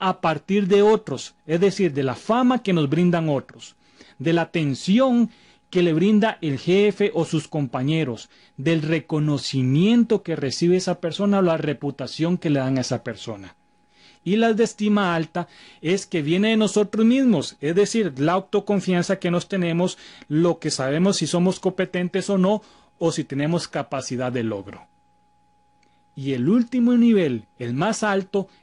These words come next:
es la autorrealización. La motivación más grande que pueden tener las personas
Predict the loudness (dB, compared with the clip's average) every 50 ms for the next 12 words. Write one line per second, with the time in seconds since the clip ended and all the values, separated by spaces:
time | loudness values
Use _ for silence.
0 | _ -8 -8 -6 -4 -2 0 0 0 0 -2 -4 _ -6 -6 -4 -4 -4 -2 -4
1 | -4 -6 -6 -8 -8 -2 0 0 0 0 0 -2 -6 -10 -18 -16 _ -4 -2 -2
2 | 0 0 0 0 0 2 2 2 2 0 0 2 2 4 4 4 4 4 2 2
3 | 0 0 0 2 2 2 0 0 -2 -4 -4 -2 -2 -2 -2 -2 0 0 0 2
4 | 2 0 0 -2 -4 -6 -4 -2 0 0 0 0 0 -2 -4